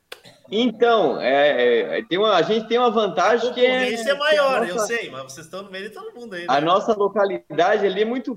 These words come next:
Speaker 1: fácil, né, cara? Muito boa de acesso pra todo mundo, na beira da cento e um, né? Então fica fácil pra todo mundo vir nos,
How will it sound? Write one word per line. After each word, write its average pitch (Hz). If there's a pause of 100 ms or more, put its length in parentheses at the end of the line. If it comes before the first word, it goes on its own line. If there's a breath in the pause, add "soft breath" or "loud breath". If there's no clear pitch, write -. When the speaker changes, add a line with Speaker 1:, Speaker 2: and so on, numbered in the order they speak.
Speaker 1:
fácil, 226
né, 170
cara? 165
Muito 160
boa 190
de 190
acesso 226
pra 220
todo 233
mundo, 190
na 139
beira 180
da 165
cento 156
e 156
um, 202
né? 170
Então 160
fica 202
fácil 196
pra 190
todo 208
mundo 208
vir 214
nos, 214